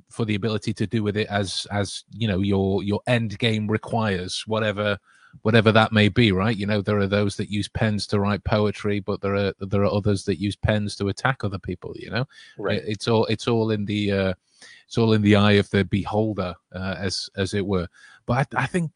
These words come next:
Speaker 1: I think that's so important that, uh, a lot of people, uh, at, at least in my experience, have this kind of, uh,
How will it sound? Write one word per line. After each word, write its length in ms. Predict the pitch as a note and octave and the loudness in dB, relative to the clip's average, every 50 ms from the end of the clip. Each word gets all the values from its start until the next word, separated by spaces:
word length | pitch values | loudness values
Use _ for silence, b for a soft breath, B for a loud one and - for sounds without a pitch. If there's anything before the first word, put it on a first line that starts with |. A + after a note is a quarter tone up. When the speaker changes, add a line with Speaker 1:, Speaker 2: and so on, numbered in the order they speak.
| _ | _
Speaker 1:
I 100 | B2+ - | -8 -8
think 160 | - F3 D#3 C#3+ | -6 -8 -6 -6
that's 160 | C#3+ C#3 - | -6 -6 -2
so 200 | - C#3+ C3+ C#3 | 0 2 2 4
important 560 | C3+ A#2 - - E3 F#3 E3 A#2 A#2 G2+ F#2+ | 2 2 2 4 4 4 4 2 0 -6 -6
that, 160 | F2 G#2 G2 - b b b b b b b b b - | -6 -8 -10 -12 b b b b b b b b b -10
uh, 140 | A2 G#2 - | -10 -8 -4
a 80 | A2+ A#2+ | 0 0
lot 240 | B2+ C3 D3+ D#3 C#3 | 2 4 4 2 2
of 120 | C3+ - | -2 -2
people, 580 | - D#3 B2+ - - B2 A#2+ A#2 G#2+ G2 - _ _ _ - | -2 -2 -2 0 0 0 2 0 0 -2 -6 _ _ _ -6
uh, 160 | G#2 G#2+ G#2+ F#2 | -4 -4 -2 -2
at, 80 | A#2 A#2+ - - | -4 -4 -2 -2
at 100 | C3 A#2+ | -2 2
least 240 | C3+ D3 - - C3+ | 2 0 2 2 2
in 60 | B2 | 4
my 180 | A#2+ B2 B2+ | 4 6 4
experience, 760 | C3+ A2 - - - - G2+ G2 G2 G2+ G2 F#2+ F2 - - - | 4 2 0 -4 -4 0 0 2 2 2 2 0 0 -2 -4 -4
have 280 | - - G#2+ G#2 - _ | -2 -2 -2 -2 -2 _
this 220 | A2+ G#2+ - - | -2 -2 -2 -4
kind 360 | - - A2+ G#2+ G#2 G2 F#2 | -4 -2 -2 0 0 0 0
of, 320 | G#2 G2 F#2+ - - - b b b b b b b b b b _ - | 0 -2 -2 -4 -12 -18 b b b b b b b b b b _ -4
uh, 260 | F#2+ F#2+ F#2+ F#2+ | -2 0 0 -2